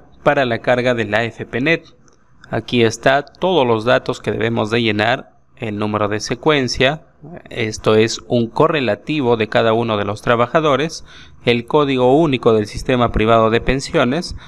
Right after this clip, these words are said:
si es que es un trabajador nacional, este código no es obligatorio, pero sí es obligatorio para aquellos trabajadores del extranjero. En la siguiente columna llenamos el tipo de documento de identidad. Aquí está descrito,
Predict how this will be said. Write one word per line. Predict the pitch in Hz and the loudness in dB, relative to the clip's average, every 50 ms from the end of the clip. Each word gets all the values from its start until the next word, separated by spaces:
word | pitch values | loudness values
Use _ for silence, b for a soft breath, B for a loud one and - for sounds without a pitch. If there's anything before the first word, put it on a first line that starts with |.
| B - | B -4
si | - - | 0 0
es | 123 120 | 2 2
que | 120 - | 2 0
es | 135 131 - | 0 0 0
un | 143 131 | 0 2
trabajador | 131 131 123 117 117 - - 120 117 120 127 127 131 156 - - _ _ - | 2 2 4 2 2 0 2 2 4 4 4 4 2 0 -4 -16 _ _ -4
nacional, | 120 120 123 120 - - - 131 120 120 123 139 156 - 220 - - - - | 0 2 2 0 0 -2 -2 0 2 2 2 0 0 -2 -8 -12 -16 -12 -4
este | - 127 120 117 - 131 120 | -2 -2 -2 0 -4 -6 -2
código | - - 127 123 123 117 117 107 | 0 0 2 2 2 0 0 0
no | 104 98 101 101 101 104 | 2 0 0 0 0 -2
es | 107 - - - | -4 -2 0 0
obligatorio, | 131 131 131 143 160 156 160 - 180 147 135 139 160 208 b b b b b b - - | 2 2 2 0 0 -2 0 0 0 2 2 0 -2 -4 b b b b b b -4 -2
pero | - 131 135 135 | 0 0 0 -2
sí | - - 170 160 | -2 -4 -2 -2
es | 151 - - | -2 -2 -2
obligatorio | 160 147 139 143 135 131 - 147 135 139 139 - | -2 -2 -2 -2 -4 -2 -2 0 0 0 0 0
para | - 139 131 | 0 0 0
aquellos | 127 - 143 131 131 131 127 - | 0 -2 -2 -2 -2 -4 -4 -4
trabajadores | - 135 127 127 120 - 123 113 110 120 117 120 123 - - - - _ | -4 0 0 0 0 2 0 2 4 2 2 2 -2 -4 -6 -8 -10 _
del | - - 117 107 104 110 | -10 -4 -2 0 0 0
extranjero. | 117 110 - - 120 113 113 120 - 180 165 139 127 117 - _ _ - - | -2 -2 -4 -4 -4 -4 -4 -2 0 0 2 2 2 0 -2 _ _ -8 -2
En | - 117 110 | 0 2 2
la | 107 104 | 2 2
siguiente | - - 110 110 107 104 120 120 | 2 2 2 2 0 0 0 0
columna | - 147 160 165 143 131 127 123 | 0 0 2 0 0 0 0 0
llenamos | 117 113 113 117 117 123 - - | 0 0 0 0 0 0 0 0
el | - 202 - | -2 -2 0
tipo | - 180 175 180 160 143 | -2 -4 0 2 2 2
de | 139 127 | 2 2
documento | 120 131 135 135 - 123 123 123 127 120 - 117 107 | 0 0 -2 -2 -2 0 0 0 0 0 0 0 2
de | 104 110 | 2 0
identidad. | 110 110 117 113 113 135 135 147 160 165 - - _ _ _ - | 0 0 -4 -4 -4 -2 0 0 0 -2 -6 -14 _ _ _ -8
Aquí | - 113 104 - - 107 | -8 -8 -8 -4 -4 -4
está | 107 - - 107 107 | -4 0 0 0 0
descrito, | 107 110 - - - 170 175 165 - - 135 151 - | 0 -4 -6 -6 -2 -2 -2 -2 -2 -4 -6 -6 -6